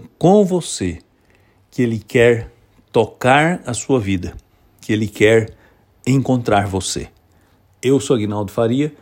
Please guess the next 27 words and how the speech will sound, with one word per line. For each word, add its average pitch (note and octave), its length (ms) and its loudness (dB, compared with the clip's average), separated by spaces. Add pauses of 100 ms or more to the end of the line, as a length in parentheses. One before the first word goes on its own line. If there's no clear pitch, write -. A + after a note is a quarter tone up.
(200)
pastor B2+ 480 -2
da C3 80 -2
Igreja A2 420 -2
Presbiteriana G2+ 840 -2
da G2+ 100 0
Moca, F#2+ 300 -2
em G#2 40 -6
São A2 220 -6
Paulo. C#2+ 340 -6 (440)
Vamos D3 160 -4
orar. A#2 360 -2 (480)
Senhor, E3+ 220 2
muito E3+ 180 0
obrigado, G#2+ 460 -2 (160)
porque - 260 -4
o A#2 60 0
Senhor A#2 640 2 (260)
enviou A2+ 380 2
seu A2+ 160 -2
Filho A2 260 0
ao G#2 60 2
mundo G#2+ 320 -4
para A2 280 -2
ser G#2+ 240 -6
o G#2 80 -4
nosso G2+ 300 -6
Salvador G#2+ 720 2